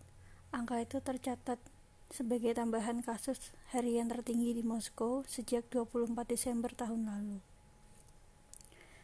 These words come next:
Secara nasional, otoritas Rusia melaporkan empat belas ribu tujuh ratus dua puluh tiga kasus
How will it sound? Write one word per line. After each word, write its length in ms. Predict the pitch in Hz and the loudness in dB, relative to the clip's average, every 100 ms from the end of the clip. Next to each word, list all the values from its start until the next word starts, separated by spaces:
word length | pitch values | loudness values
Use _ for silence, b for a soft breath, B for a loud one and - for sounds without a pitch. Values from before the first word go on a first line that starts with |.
| B | B
Secara 400 | - - 262 269 | -6 2 4 6
nasional, 640 | 269 277 269 247 233 233 262 | 6 6 4 4 4 2 0
otoritas 560 | 254 254 247 247 226 | 2 2 4 2 0
Rusia 400 | 254 - 247 254 | -2 0 2 4
melaporkan 800 | 262 254 254 247 233 - 254 285 | 4 4 2 -2 -4 0 2 2
empat 240 | 339 254 247 | 2 2 2
belas 320 | 240 240 - | 2 2 2
ribu 400 | 240 220 247 269 | -2 0 2 2
tujuh 320 | 277 254 262 | 2 0 2
ratus 240 | 247 254 - | 2 0 0
dua 240 | 254 233 | 2 2
puluh 160 | 240 220 | 0 -2
tiga 480 | 233 - 254 254 | -4 -2 0 2
kasus 400 | 254 226 - 254 | 0 -4 -2 -4